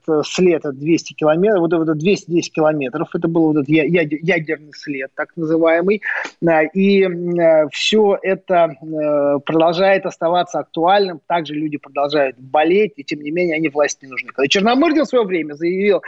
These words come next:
о том, что необходимо выделить там порядка ч-, четырехста миллионов для устранения последствий Тотского взрыва,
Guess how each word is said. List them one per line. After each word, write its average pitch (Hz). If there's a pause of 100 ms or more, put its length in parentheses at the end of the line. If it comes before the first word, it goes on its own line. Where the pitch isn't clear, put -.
(280)
о 175
том, 190
что 202
необходимо 185
выделить 165
там 139
порядка 156
ч-, 156
четырехста 185
миллионов 160
для 170
устранения 180
последствий 220 (320)
Тотского 156
взрыва, 226